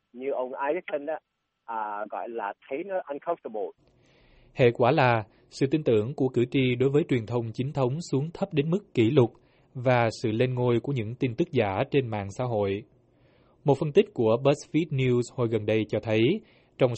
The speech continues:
Speaker 2: số hai mươi câu chuyện tin tức bịa đặt thu hút nhiều tương tác nhất trên Facebook vào ba tháng cuối trước ngày bầu cử,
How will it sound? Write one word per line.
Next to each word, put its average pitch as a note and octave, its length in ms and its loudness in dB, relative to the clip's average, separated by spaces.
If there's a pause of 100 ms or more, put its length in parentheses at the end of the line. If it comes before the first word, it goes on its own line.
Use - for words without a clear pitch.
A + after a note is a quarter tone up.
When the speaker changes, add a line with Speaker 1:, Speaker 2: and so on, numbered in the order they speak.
Speaker 2:
số B2 220 4
hai D3+ 220 -2
mươi B2 160 0
câu B2 120 0
chuyện G2+ 340 -2
tin A2 140 -2
tức E3+ 200 -2
bịa G#2+ 180 2
đặt G#2 180 0 (240)
thu B2 160 0
hút D3 200 0
nhiều A#2+ 360 2
tương A#2+ 180 0
tác C#3+ 180 -2
nhất D#3 220 -2
trên C3 120 0
Facebook B2 500 -2 (180)
vào G#2 300 -2
ba G#2+ 200 0
tháng B2+ 180 -6
cuối B2+ 280 2
trước G3 120 -2
ngày C3 120 -2
bầu G#2 180 -4
cử, G2+ 360 0